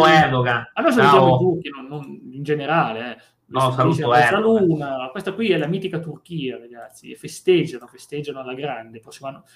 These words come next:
Speaker 1: fra, fra due anni si sballa di festa. Ok, completamento della super fogna di Londra. Eh, Cla,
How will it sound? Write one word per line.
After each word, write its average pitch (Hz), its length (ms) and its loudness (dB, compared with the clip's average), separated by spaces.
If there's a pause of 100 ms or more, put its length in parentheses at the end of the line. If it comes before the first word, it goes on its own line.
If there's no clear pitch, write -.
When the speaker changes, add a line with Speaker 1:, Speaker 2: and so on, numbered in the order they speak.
(140)
Speaker 1:
fra, - 220 -12 (260)
fra 135 200 -10
due 143 160 -2
anni 147 140 -2
si 147 120 -12
sballa 131 500 -6
di 120 120 -20
festa. 143 440 -14
Ok, 135 240 -6 (920)
completamento 165 1160 0
della 139 280 -6
super 180 580 -4
fogna 165 400 -2
di 127 140 -4
Londra. 123 720 -4
Eh, 143 360 -8
Cla, 156 280 -2